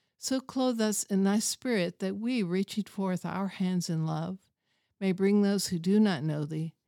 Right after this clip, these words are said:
to the knowledge and love of thee, for the honor of thy name. Amen. I bid your personal prayers here.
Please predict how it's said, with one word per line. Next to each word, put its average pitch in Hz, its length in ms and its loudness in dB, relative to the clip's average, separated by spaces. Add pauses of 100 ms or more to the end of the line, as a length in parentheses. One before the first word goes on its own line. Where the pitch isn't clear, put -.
(120)
to 190 120 -2
the 180 140 2
knowledge 185 500 0
and 196 200 0
love 165 260 -2
of 185 240 -4
thee, 143 280 -12 (340)
for 175 120 -6
the 165 180 -4
honor 160 420 -4
of 160 180 -8
thy 165 200 -2
name. 160 340 -6 (1080)
Amen. 165 500 -6 (2000)
I 208 80 -4
bid 202 280 0
your 202 120 -2
personal 180 580 -6
prayers 151 520 -8
here. 156 420 -8